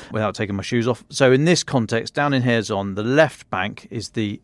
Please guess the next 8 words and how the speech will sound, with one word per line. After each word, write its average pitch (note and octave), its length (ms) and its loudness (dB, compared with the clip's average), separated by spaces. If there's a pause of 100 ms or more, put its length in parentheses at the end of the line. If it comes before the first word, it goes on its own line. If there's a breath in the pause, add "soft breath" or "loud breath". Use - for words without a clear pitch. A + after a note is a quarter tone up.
east - 320 0
bank G#2 280 -4
that's A2+ 200 -10
currently B2 340 2
under, G#2+ 460 4 (580 soft breath)
been A2 140 0
held A2+ 300 2
by, G#2 360 -2